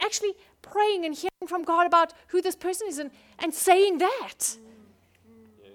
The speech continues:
Speaker 1: If you would, if do that, you'd be prophesying. You wouldn't even know it.
Speaker 2: Yeah.
Speaker 1: But that's what it would be. It means when I'm in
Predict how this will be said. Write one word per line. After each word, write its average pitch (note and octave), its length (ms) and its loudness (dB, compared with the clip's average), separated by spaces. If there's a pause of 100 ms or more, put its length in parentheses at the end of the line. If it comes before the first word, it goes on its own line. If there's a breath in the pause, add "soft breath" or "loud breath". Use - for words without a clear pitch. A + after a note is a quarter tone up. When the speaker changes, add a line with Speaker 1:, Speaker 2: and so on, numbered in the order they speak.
(140)
Speaker 1:
If F4 160 2
you F4+ 140 6
would, F4+ 240 0
if E4+ 260 -4
do F#4+ 220 8
that, G#4 160 6
you'd F4 140 2
be E4+ 100 2
prophesying. E4 800 -4 (160)
You C#4 120 -4
wouldn't F4+ 260 2
even F4+ 180 0
know G#4 200 2
it. - 340 -10
Speaker 2:
Yeah. - 340 -20
Speaker 1:
But B3 120 -10
that's D#4 220 2
what F4+ 120 -2
it F4 80 -4
would D4+ 180 -6
be. F#4 340 -4 (1300)
It - 120 -2
means F#4+ 320 2
when G4 140 4
I'm F#4 180 8 (600 loud breath)
in F#4+ 360 -2